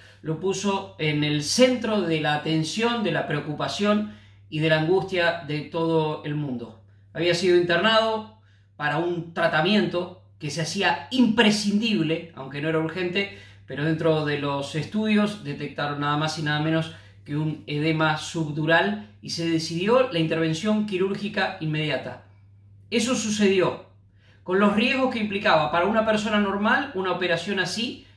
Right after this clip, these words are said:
es algo de rutina. Para alguien con la salud y la vida de Maradona, no. Sin embargo, la operación,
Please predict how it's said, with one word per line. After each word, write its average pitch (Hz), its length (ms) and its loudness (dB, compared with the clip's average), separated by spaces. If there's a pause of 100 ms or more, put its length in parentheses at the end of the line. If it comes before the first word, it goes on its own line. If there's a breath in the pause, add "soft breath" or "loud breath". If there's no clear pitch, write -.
(120)
es 156 160 -10
algo 180 220 4
de 165 60 6
rutina. 151 580 -4 (300 soft breath)
Para 156 200 4
alguien 190 260 2
con 160 360 -2
la 160 180 0
salud 220 800 -2
y 160 140 -4
la 143 180 4
vida 226 380 0
de 143 100 -4
Maradona, 175 800 -2
no. 151 340 -6 (480 soft breath)
Sin 160 200 -4
embargo, 196 560 2
la 156 100 0
operación, 185 600 -2